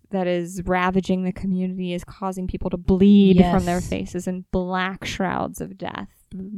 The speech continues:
Speaker 1: juxtaposed
Speaker 2: Mm-hmm.
Speaker 1: with these vibrant blues and greens and yellows.
Speaker 2: Right.
Speaker 1: Um, it's a really, again, beautiful piece of writing,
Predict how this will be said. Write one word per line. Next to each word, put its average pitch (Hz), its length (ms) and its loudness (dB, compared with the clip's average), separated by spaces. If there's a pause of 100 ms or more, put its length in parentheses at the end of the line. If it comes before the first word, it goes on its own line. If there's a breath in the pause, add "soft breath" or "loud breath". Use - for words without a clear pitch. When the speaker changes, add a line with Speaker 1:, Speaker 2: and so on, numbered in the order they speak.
Speaker 1:
juxtaposed 185 560 -2
Speaker 2:
Mm-hmm. 233 60 0
Speaker 1:
with 247 80 -2
these 208 160 2
vibrant 180 480 -2
blues 180 400 0
and 190 120 -4
greens - 360 -8
and - 140 -6
yellows. 107 380 -4 (160 loud breath)
Speaker 2:
Right. 170 280 -6
Speaker 1:
Um, 175 420 -6 (320 soft breath)
it's 202 140 -2
a 208 100 -2
really, 196 420 -2
again, 175 460 -4
beautiful 175 340 -4
piece - 260 -6
of 175 120 -8
writing, 175 520 -6